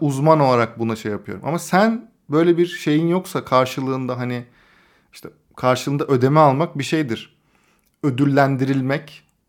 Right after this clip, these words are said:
reklam camiası tarafından bir şeydir. Bunların hiçbiri yok ama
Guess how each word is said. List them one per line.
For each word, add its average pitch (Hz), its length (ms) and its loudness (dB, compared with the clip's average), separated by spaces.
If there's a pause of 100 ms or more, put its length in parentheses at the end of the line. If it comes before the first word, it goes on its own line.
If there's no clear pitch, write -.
(180)
reklam 127 360 -2
camiası 117 500 0
tarafından 127 520 -4
bir 131 40 -6
şeydir. 123 300 -2
Bunların 156 200 -2
hiçbiri 147 400 -6
yok 190 260 -4
ama 180 380 -2